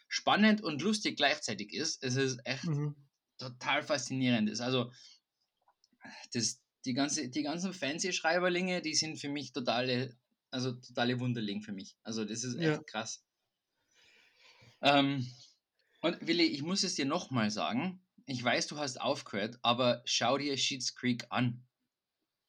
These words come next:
Speaker 2: Es geht nicht, glaub ich.
Speaker 1: Doch, es wird, es wird unglaublich viel besser, wenn man sich einmal ein bisschen dran gewöhnt hat. Es ist unglaublich inklusiv, es ist unglaublich lustig und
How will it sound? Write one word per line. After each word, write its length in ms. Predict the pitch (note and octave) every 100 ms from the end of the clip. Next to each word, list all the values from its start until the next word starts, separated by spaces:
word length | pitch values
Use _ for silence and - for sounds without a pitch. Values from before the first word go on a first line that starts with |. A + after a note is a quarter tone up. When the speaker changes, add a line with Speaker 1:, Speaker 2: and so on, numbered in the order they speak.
| _ -
Speaker 2:
Es 180 | -
geht 200 | - E3
nicht, 220 | D#3+ C3 -
glaub 180 | C#3
ich. 260 | B2+ - -
Speaker 1:
Doch, 320 | D3 E3+ - _ _
es 180 | C#3+ C3+
wird, 200 | F3 F3+
es 180 | C#3 C3+
wird 160 | E3 D#3
unglaublich 460 | E3 F3 D#3+ D3+
viel 160 | C3 D3
besser, 520 | B2+ - B2+ D#3 A3+ _ _ _ _ _ _
wenn 160 | C3+ D3
man 80 | D#3+
sich 140 | D#3
einmal 160 | D3 C#3
ein 40 |
bisschen 200 | D3+ D3+
dran 160 | C3+ C3
gewöhnt 240 | C3+ D3+
hat. 160 | F#2+ - - -
Es 160 | - C3
ist 220 | D#3 -
unglaublich 680 | G3+ B3 A#3+ F3+ E3+ E3+ -
inklusiv, 840 | G3 G#3 F3 D#3+ E3 C3+ G#2+ - -
es 160 | C3
ist 180 | C#3 C#3+
unglaublich 520 | C3+ F#3+ F#3 D#3+ D3+
lustig 560 | C#3 E3 F3 - C#3 -
und 260 | D3 D#3+